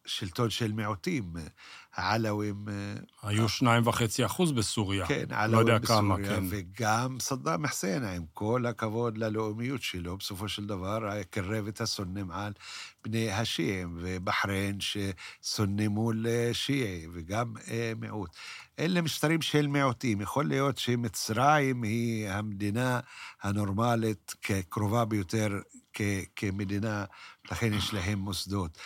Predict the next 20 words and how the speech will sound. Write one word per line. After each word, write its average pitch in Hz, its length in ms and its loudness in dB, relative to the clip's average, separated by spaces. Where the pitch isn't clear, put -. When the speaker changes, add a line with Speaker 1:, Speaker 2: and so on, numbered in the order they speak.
Speaker 1:
אז, 90 500 0
אבל 104 420 0
בתכלס, 131 800 0
אנחנו, 107 340 -2
אין 117 220 -4
לנו 107 260 -6
ניסיון. 87 540 -10
Speaker 2:
ש-, - 140 -8
משטרי. 101 680 2
Speaker 1:
משטרי, 98 680 -4
וגם 98 480 -8
אין 95 260 -6
לנו 120 320 -4
תפיסה - 440 -6
משטרית. - 680 -8
Speaker 2:
ונגיד 135 320 10
Speaker 1:
לכן 180 220 12
Speaker 2:
ש- 185 40 12
Speaker 1:
אנחנו 151 480 10
אידיאולוגים. 117 560 4